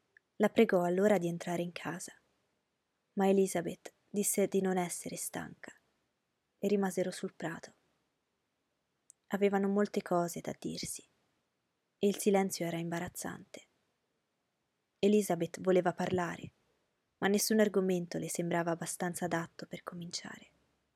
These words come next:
Finalmente pensò che poteva raccontare il suo viaggio e si misero a discorrere con ardore di Matlock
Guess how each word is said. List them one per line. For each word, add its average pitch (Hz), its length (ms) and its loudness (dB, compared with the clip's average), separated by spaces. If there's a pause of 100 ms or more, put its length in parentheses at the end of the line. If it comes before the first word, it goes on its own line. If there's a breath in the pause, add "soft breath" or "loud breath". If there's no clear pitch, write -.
(720)
Finalmente 180 760 0 (720)
pensò 220 260 2
che 226 140 0
poteva 208 340 4
raccontare 196 480 2
il 190 100 -2
suo - 140 -2
viaggio 190 560 -4 (580)
e 202 120 -6
si - 160 -2
misero 202 320 4
a 190 40 2
discorrere 175 640 0
con 175 160 -6
ardore 175 540 -4 (480)
di 190 100 -4
Matlock - 580 -6